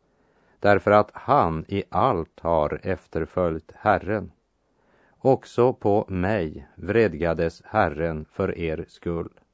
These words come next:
och sade: Inte heller du ska komma dit in.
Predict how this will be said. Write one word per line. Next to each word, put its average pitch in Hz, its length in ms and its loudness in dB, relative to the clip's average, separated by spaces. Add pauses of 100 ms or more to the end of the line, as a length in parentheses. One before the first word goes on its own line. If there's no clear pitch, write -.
(380)
och 98 180 -2
sade: 85 500 0 (600)
Inte 117 380 2
heller 107 500 2
du 92 480 -4
ska - 260 -6
komma 87 460 0
dit 80 260 -4
in. 85 340 -8